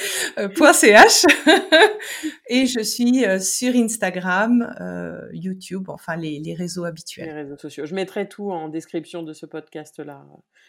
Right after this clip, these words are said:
Speaker 2: pour que les personnes puissent te retrouver. Merci encore à toi, Sandy. J'étais vraiment ravie, euh, de partager ce moment avec toi. J'aurais pu, je crois, continuer encore des heures.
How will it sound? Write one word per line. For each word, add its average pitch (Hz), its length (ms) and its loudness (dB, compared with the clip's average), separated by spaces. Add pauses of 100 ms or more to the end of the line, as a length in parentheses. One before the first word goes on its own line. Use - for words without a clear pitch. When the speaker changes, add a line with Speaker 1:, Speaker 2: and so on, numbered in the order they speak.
(260)
Speaker 2:
pour 170 140 -14
que 190 60 -8
les 170 80 -2
personnes 170 400 -8
puissent 175 220 -18
te - 60 -12
retrouver. 170 440 -10 (260)
Merci 240 400 -8
encore 262 320 -6
à 233 80 -6
toi, 226 140 -8
Sandy. 220 240 -12
J'étais 214 240 -6
vraiment 233 400 -8
ravie, 220 560 -10
euh, 180 320 -6
de 170 160 -10
partager 220 480 -8
ce 226 120 -16
moment 202 220 -6
avec 196 220 -8
toi. 202 180 -8
J'aurais 202 240 -8
pu, 196 260 -12
je 180 120 -14
crois, 196 240 -12
continuer 190 580 -10
encore 190 400 -4
des 196 240 2
heures. 226 180 -2